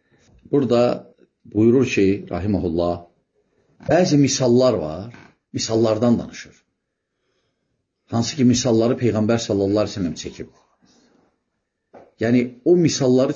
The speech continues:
çəkməkdə oxşarlıq yoxdur. Xaliqlə məxluqun arasında. Ne üçün? Çünki, məsələn, elə firqələr olub ki,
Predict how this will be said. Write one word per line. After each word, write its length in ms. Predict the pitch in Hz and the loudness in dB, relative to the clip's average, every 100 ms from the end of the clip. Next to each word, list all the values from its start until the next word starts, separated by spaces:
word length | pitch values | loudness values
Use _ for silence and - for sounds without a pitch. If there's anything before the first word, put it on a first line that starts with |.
| - | -4
çəkməkdə 580 | 135 - 123 117 135 180 190 131 - | -4 0 2 2 0 -4 -6 -10 -6
oxşarlıq 600 | 123 - 131 143 139 135 | -8 -6 -4 -2 -2 -2
yoxdur. 420 | 113 113 - - _ _ _ _ _ _ _ _ _ _ _ _ - | -2 -2 -6 -18 _ _ _ _ _ _ _ _ _ _ _ _ -10
Xaliqlə 440 | 98 110 131 117 101 | -2 0 0 0 0
məxluqun 380 | 92 104 92 107 92 | -2 -4 -2 -2 -2
arasında. 420 | 71 - 64 62 - _ _ _ _ _ _ _ _ _ _ _ _ _ _ _ - | -6 -12 -12 -12 -18 _ _ _ _ _ _ _ _ _ _ _ _ _ _ _ -2
Ne 140 | 123 165 | 0 2
üçün? 560 | 160 117 117 131 123 | 0 0 2 2 0
Çünki, 260 | - 151 127 | -4 -4 -2
məsələn, 400 | 131 143 123 113 | -2 0 0 0
elə 160 | 110 147 | 2 0
firqələr 400 | - 113 120 127 | 0 0 2 2
olub 280 | 113 120 - | 2 0 -2
ki, 160 | 101 | -4